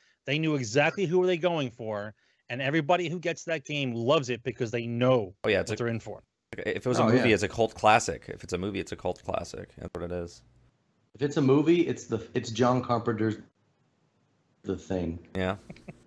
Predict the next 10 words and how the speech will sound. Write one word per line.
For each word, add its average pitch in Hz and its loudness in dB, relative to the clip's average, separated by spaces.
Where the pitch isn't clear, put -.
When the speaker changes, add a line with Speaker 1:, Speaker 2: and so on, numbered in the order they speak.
Speaker 3:
That's, - -4
that's 120 0
my 110 6
vote. 92 0
Speaker 2:
<laughs> 165 0
Speaker 3:
It's - 0
The 131 2
Thing. 101 2
It's 101 -8
visceral. 151 4